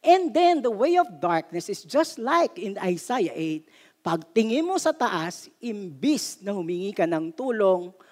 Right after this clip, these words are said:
ikaw ay nagrereklamo sa ating Diyos. Bakit nga ba nangyari ito sa Judah? Akyat tayo sa Isaiah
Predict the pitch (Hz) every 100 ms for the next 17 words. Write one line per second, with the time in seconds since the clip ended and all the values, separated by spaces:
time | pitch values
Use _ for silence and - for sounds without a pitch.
0 | _ _ _ _ _ 208 - 220 214 180
1 | 143 - 180 160 156 147 127 131 175 170
2 | 165 - 156 143 135 127 131 _ _ -
3 | - 180 143 135 143 139 127 - 117 -
4 | - - _ 294 285 330 294 302 269 233
5 | 226 196 214 208 190 202 - 147 135 -
6 | - - _ - - 269 247 170 170 180
7 | 143 139 110 - - _ _ - - 247
8 | - 208 220 214 269 320 214 160 160 -
9 | 214 180 180